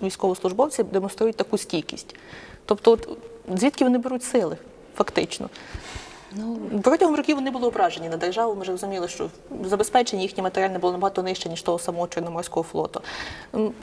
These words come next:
Speaker 1: пільги, преференцій в них не було таких. Навіть, м, от, як ви кажете, допомога з материка, її теж не було відчутно. Чому от зараз, що допомагає їм триматися?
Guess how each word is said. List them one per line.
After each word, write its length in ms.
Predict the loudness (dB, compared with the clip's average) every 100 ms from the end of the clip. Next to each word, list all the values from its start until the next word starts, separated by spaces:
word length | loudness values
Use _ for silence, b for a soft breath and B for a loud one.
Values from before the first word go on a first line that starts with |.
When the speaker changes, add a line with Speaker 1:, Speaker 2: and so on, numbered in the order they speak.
| -2
Speaker 1:
пільги, 360 | 2 4 4 2
преференцій 600 | 2 -2 2 2 2 0
в 40 |
них 180 | -2 -2
не 60 | 2
було 240 | 4 2
таких. 400 | 0 -6 -8 -4
Навіть, 300 | -2 -2 -2
м, 160 | -6 -4
от, 140 | -4 -2
як 100 | -2
ви 120 | -2
кажете, 420 | -4 -8 -2 -2 -2
допомога 440 | -4 0 0 0
з 60 | -2
материка, 420 | -2 -4 2 0
її 140 | 2
теж 260 | 2 2 0
не 80 | -4
було 220 | -2 -2
відчутно. 340 | -2 -2 -2
Чому 300 | 2 4 6
от 120 | 4
зараз, 380 | 8 6 6 -2
що 160 | 2 2
допомагає 440 | 4 0 2 2
їм 100 | 0
триматися? 560 | -2 -4 -6 -6 -10